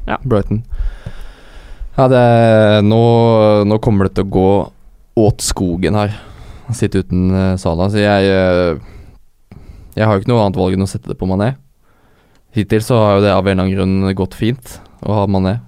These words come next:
Speaker 2: i stedet for. Ehm, leker litt med tanken på Eden Hazard, altså.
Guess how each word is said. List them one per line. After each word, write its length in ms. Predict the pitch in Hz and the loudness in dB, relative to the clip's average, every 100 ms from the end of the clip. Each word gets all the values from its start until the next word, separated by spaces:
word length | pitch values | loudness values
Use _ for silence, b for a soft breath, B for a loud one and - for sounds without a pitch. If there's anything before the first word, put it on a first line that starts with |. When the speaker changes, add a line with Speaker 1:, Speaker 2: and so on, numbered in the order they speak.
| - | -12
Speaker 2:
i 40 | |
stedet 200 | 113 98 | -6 -4
for. 200 | 101 113 120 b b b b b | -2 -4 -6 b b b b b
Ehm, 800 | - 101 101 104 104 104 98 95 - | -2 0 2 2 2 0 0 -2 -2
leker 640 | 127 131 117 107 - 160 | 2 4 4 0 0 2
litt 340 | 151 123 - - | 2 2 -2 0
med 160 | 151 | 0
tanken 360 | 127 107 - 104 | 2 0 0 0
på 140 | 110 110 107 | 2 2 2
Eden 160 | 98 | 2
Hazard, 320 | 104 107 101 127 | 0 0 0 2
altså. 300 | 120 101 | 2 0